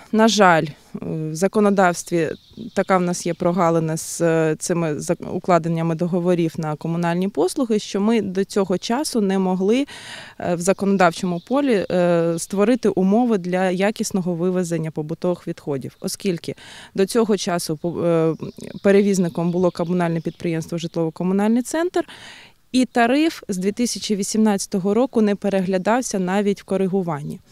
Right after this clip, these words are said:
Тобто прийнятий тариф в дві тисячі дванадцятому році. Періодично він має переглядатися, е, з ростом цін на паливні, е, матеріали, на заробітну плату, але з дві тисячі вісімнадцятого року в законодавчому полі ми цього робити не могли.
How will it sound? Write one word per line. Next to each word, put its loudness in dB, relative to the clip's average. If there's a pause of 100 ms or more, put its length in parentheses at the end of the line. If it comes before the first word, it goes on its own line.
(180)
Тобто -6
прийнятий 2
тариф 2
в -2
дві -2
тисячі -2
дванадцятому -4
році. -6 (280)
Періодично 4
він 2
має 2
переглядатися, 0
е, 0
з -8
ростом 0
цін -4
на -10
паливні, 2
е, -2 (300)
матеріали, -2
на -4
заробітну -2
плату, -2
але 0
з -6
дві -8
тисячі -4
вісімнадцятого -4
року -4
в -6
законодавчому -2
полі -4
ми 0
цього -4
робити -6
не -6
могли. -6